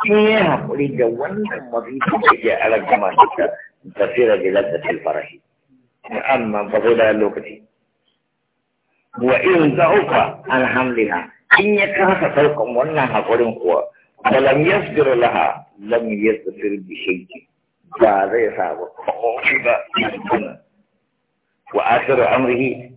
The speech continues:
fawatu ma atharahu. Harshen ta ma zamewa zai koma gidan jiya. Min farahatil mafiya. Sai kuma murnan sabon. Wa ladzatiha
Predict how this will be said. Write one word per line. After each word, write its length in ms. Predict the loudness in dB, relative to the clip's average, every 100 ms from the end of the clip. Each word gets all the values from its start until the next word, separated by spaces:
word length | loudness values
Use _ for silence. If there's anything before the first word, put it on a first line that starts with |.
| 0
fawatu 480 | 2 4 2 0
ma 320 | -4 -2 -2 -2
atharahu. 400 | -6 -8 -12 _ _ _ _ _ -2
Harshen 400 | 0 2 0 0
ta 80 | 0
ma 160 | 2 2
zamewa 400 | 2 2 2 2
zai 120 | 2 2
koma 200 | -2 -4
gidan 280 | -6 -6 -8
jiya. 220 | -12 -14 _ _ _ _ _ _ _ _ _ _ -8
Min 280 | -2 0 0
farahatil 640 | 2 2 2 -2 -2 -8 -10 -6
mafiya. 460 | 0 0 0 -4 -6 -8 _ _ _ _ _ _ _ _ _ -8
Sai 100 | 0 2
kuma 160 | 2
murnan 400 | 2 2 2 0 2
sabon. 440 | 2 0 -2 -6 -20 _ _ _ -6
Wa 140 | 0
ladzatiha 600 | 2 2 0 -2 -2 -2